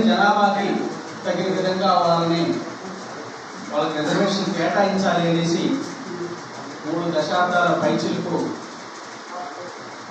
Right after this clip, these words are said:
గౌరవ మాన్యశ్రీ పద్మశ్రీ మందకృష్ణ మాదే గారి యొక్క ఆధ్వర్యంలో పంతొమ్మిది వందల తొంభై నాలుగు నుంచి సుదీర్ఘంగా పోరాటం చేస్తూ అనేక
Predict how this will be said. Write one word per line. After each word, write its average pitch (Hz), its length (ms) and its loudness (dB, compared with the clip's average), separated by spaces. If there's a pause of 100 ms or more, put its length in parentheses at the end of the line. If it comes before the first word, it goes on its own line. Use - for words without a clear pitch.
(300)
గౌరవ 170 380 2 (440)
మాన్యశ్రీ 170 540 2 (1300)
పద్మశ్రీ 165 540 -2 (440)
మందకృష్ణ 170 520 0 (120)
మాదే 175 260 2 (100)
గారి 160 240 2
యొక్క 156 140 -2 (100)
ఆధ్వర్యంలో 156 520 4 (520)
పంతొమ్మిది 185 500 2
వందల 165 300 0 (100)
తొంభై 147 320 2
నాలుగు 151 360 2
నుంచి 185 240 4 (760)
సుదీర్ఘంగా 175 640 4 (140)
పోరాటం 170 440 4 (120)
చేస్తూ 160 340 2 (1600)
అనేక 220 320 4